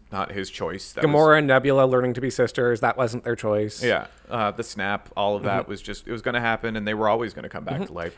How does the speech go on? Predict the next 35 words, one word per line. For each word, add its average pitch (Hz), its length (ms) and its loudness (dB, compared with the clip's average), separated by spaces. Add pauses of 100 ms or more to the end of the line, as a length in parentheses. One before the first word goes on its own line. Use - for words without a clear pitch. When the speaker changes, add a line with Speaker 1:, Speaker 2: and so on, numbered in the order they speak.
(100)
Speaker 2:
And, 208 80 0
like, 226 160 4
why 220 100 4
would 285 200 0
you 254 120 -2
go 160 240 4
through 185 220 -2
the 165 220 0
process 135 440 -2
of 117 140 -4
giving 147 260 -2
Tilda 120 340 -2
Swinton 113 440 -4
some 117 180 -6
screen 139 300 0
time 117 220 -2
to 110 80 0
have 117 120 -2
a 120 80 2
visual 123 380 2
metaphor 113 420 0
of 101 80 -2
how 110 140 0
time 110 280 -4
works 101 200 -6
with 107 100 -10
the 110 80 -6
Infinity 107 340 -6
Stones 104 280 -6
if 110 120 -8
you 123 120 -4
just 113 200 -8
violate 113 440 -4
that 104 160 -6
instantly? - 540 -12